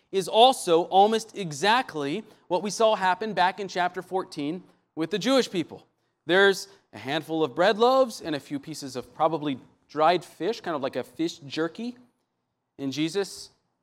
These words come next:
asks the people to recline as if they were about to enjoy a, a rich feast, a fancy meal. And then he does the exact same thing. He prays a thanksgiving over the meal.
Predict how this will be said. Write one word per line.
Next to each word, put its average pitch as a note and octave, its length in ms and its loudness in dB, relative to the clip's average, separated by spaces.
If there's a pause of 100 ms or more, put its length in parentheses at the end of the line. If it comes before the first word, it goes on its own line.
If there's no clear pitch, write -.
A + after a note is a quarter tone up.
(420)
asks - 360 -8
the D#3 80 -6
people D#3+ 300 -8 (140)
to C#3 120 -16
recline C3+ 720 -4 (960)
as C3 180 -10
if C#3+ 160 -10
they C#3 100 -6
were C3+ 80 -2
about C3 320 -4
to A2+ 240 -14 (140)
enjoy B2+ 460 -8
a, G#2 300 -12 (300)
a G#2+ 100 -12
rich - 560 -8 (300)
feast, - 520 -14 (840)
a - 60 -20
fancy E3 580 -6
meal. D3+ 460 -2 (1000)
And C3+ 160 -4
then D3+ 120 -2
he D3+ 200 -6 (120)
does C#3+ 300 -2
the C3 200 -12
exact B2+ 440 -12
same D3 240 -12
thing. F#2 220 -18 (420)
He B2 60 -14
prays A#2+ 260 -6
a A2 80 -8
thanksgiving C#3 560 -8
over F3 160 -4
the E3+ 80 -6
meal. F3+ 280 -6